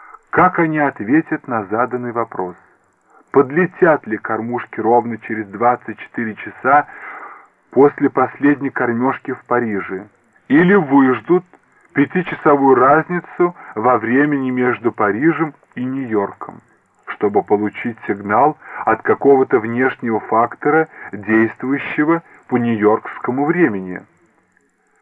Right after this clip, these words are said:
Пчелы ответили на поставленные им вопросы быстро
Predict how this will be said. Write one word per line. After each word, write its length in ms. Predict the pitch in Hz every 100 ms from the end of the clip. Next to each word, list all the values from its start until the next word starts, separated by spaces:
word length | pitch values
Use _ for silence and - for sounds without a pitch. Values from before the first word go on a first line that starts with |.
| _ _ _ _ _ _
Пчелы 460 | - - 233 254 214
ответили 500 | 160 151 202 196 170
на 100 | 151
поставленные 840 | 131 120 - 143 160 170 160 147
им 100 | 131
вопросы 580 | 113 104 - 151 - -
быстро 680 | 101 147 185 - 185 175